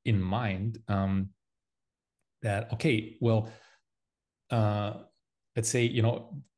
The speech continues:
for example, a lot of the online or digital businesses had a huge boom after covid started. So twenty twenty-one, twenty twenty-two, there was a huge,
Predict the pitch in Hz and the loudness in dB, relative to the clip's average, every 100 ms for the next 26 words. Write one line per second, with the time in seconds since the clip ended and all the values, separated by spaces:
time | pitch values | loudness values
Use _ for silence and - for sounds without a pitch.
0 | _ - 113 101 107 110 110 104 113 113 | _ -2 0 2 2 2 0 2 0 -2
1 | 127 - 113 113 101 92 85 113 - 110 | -6 0 2 2 -2 -6 -2 -2 -2 -4
2 | 117 113 113 - 101 - - 104 101 - | -2 0 -2 -4 -4 -6 -4 -6 -6 -6
3 | 95 104 113 113 - 101 117 131 117 85 | -6 0 2 0 -2 -2 0 0 0 -2
4 | - 92 87 - 90 - - 113 104 - | -6 -10 -10 -4 -4 -4 -6 -4 -4 -8
5 | 87 82 - - 87 90 170 113 - 98 | -12 -14 -10 -6 -4 -6 -6 -8 -2 -2
6 | - 95 87 98 98 98 104 95 - 92 | 0 -2 0 0 0 0 0 -2 0 -2
7 | 87 - 113 95 95 95 101 107 107 - | -2 0 0 0 -2 -4 0 0 0 -6